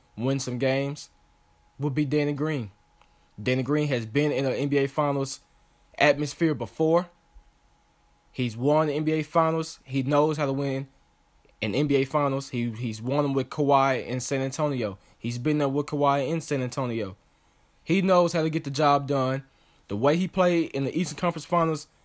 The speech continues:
is unacceptable in this N B A Finals.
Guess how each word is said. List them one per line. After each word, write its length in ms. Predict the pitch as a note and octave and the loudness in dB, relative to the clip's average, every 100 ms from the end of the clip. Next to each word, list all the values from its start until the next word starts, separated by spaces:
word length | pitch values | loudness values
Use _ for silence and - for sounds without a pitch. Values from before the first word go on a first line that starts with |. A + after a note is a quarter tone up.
| _ _ | _ _
is 180 | - G2 | -10 -8
unacceptable 920 | - D3 C#3+ - E3 D3 A#2+ A#2+ A#2+ _ _ _ _ _ _ _ _ - | 0 2 2 0 0 -2 -4 -6 -6 _ _ _ _ _ _ _ _ -4
in 140 | B2+ | -2
this 140 | A#2+ | 0
N 100 | A#2+ | -2
B 100 | A#2+ | 0
A 120 | A#2 A2+ | -2 -2
Finals. 580 | A#2+ A2 F#2 - - | -2 -4 -6 -12 -20